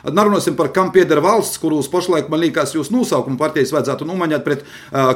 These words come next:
kam pieder partija, par to, ka tī, man liekas, ir lielas neskaidrības, ja? Soksim ar jūsim, ar jūsu treju porstāvāto partijām. Jūsim ir priekšstats par to, kāda būs tie ideoloģija, kas būs pietiekami universāla,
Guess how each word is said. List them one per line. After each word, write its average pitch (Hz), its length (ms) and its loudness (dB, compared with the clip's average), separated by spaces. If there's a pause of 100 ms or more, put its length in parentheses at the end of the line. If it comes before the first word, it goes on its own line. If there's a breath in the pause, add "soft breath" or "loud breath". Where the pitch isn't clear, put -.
kam 165 160 4
pieder 180 320 4
partija, 202 400 2
par 123 160 -4
to, 135 80 -4
ka 147 80 0
tī, 185 160 2
man 131 160 2
liekas, 117 240 -2
ir 135 80 -2
lielas 131 240 -2
neskaidrības, 104 640 -4
ja? 165 80 0 (500 loud breath)
Soksim 240 480 2
ar 190 80 4
jūsim, 160 320 4
ar 127 80 -2
jūsu 135 320 2
treju 196 240 6
porstāvāto 151 560 0
partijām. 151 320 -2
Jūsim 190 320 0
ir 247 160 2
priekšstats 220 480 -2
par 151 160 -4
to, 190 60 8 (100)
kāda 170 320 2
būs 135 220 -4
tie 143 80 0 (160)
ideoloģija, 170 560 4 (240 loud breath)
kas 143 100 -2
būs 139 240 -4
pietiekami 160 640 2
universāla, 196 680 2